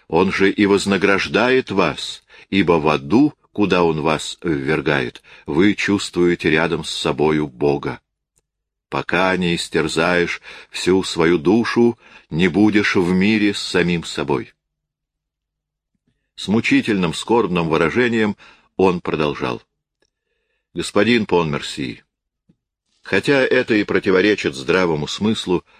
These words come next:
но я честный человек. Именно потому, что я падаю в ваших глазах, я возвышаюсь в своих собственных. Это случилось уже со мной однажды, но тогда мне не было так больно.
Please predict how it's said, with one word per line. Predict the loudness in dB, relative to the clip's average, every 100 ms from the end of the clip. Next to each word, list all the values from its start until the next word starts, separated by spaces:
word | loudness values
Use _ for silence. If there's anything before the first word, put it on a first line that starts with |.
| _ _ _
но | 0
я | 2 2 0 -4
честный | -6 0 0 0 -4 -8
человек. | -6 -8 -8 -6 -6 -8 -20 _ _ _ _ _ _ _ -4
Именно | 0 2 2 2
потому, | 2 2 2 2
что | 0 0
я | 0 0
падаю | 0 2 2 0
в | 2
ваших | 0 0 -4 -2
глазах, | -2 0 0 -2 -6 _ _ _ _ -8
я | -2
возвышаюсь | 0 0 0 0 0 2 0 -6 -14
в | -14
своих | -4 -2 -2 -2
собственных. | -4 -4 -6 -12 -12 -16 _ _ _ _ _ _ _ _
Это | 0 2 0
случилось | 2 0 2 2 2 0
уже | -2 0 0
со | 0 -4
мной | -2 0 0
однажды, | 0 -2 -2 -2 -4 -4 -16 -20 _ _
но | -2
тогда | 0 0 2 2 2
мне | 2 2
не | 2 0
было | 0 -2
так | -2 -4
больно. | 0 0 0 -4